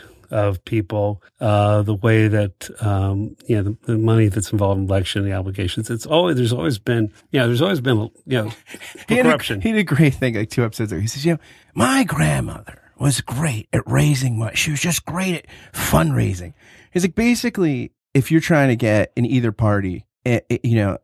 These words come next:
Speaker 2: i-, i-, i-, in the entry level government, mayor, city council, their first question would be, "How are you at fundraising?" So by the time you get all the way up to Congress, and you should be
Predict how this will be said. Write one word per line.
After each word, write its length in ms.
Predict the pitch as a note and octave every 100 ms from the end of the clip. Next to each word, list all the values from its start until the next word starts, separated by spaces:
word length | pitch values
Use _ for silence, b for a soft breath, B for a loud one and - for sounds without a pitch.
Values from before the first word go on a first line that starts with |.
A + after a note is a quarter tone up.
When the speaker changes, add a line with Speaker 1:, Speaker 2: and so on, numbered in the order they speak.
| _
Speaker 2:
i-, 320 | - - F2+ -
i-, 140 | C3 -
i-, 120 | B2+ -
in 160 | B2
the 120 | B2 B2
entry 300 | B2 - B2+
level 340 | G#2+ G2 F#2
government, 340 | F2+ F2+ D2 -
mayor, 420 | A2+ G#2+ G2+ F#2+
city 240 | - G2+
council, 380 | - G2+ F#2 F#2
their 120 | F2+ A2+
first 240 | F3 -
question 240 | C#3 B2
would 60 | G2
be, 40 |
"How 140 | A2+ B2
are 60 |
you 100 | A2+
at 60 | -
fundraising?" 480 | - B2 F#2 - - _ _
So 300 | - E3 C#3+
by 80 | D3
the 100 | C#3
time 280 | F#3 F3
you 120 | D#3+ C3+
get 260 | C#3+ D#3 -
all 120 | A#2
the 60 |
way 80 | A2
up 80 | G#2
to 80 | A2
Congress, 420 | A2+ G2 G2 G2+
and 120 | G#2+
you 80 | A#2
should 140 | -
be 160 | A2+ G#2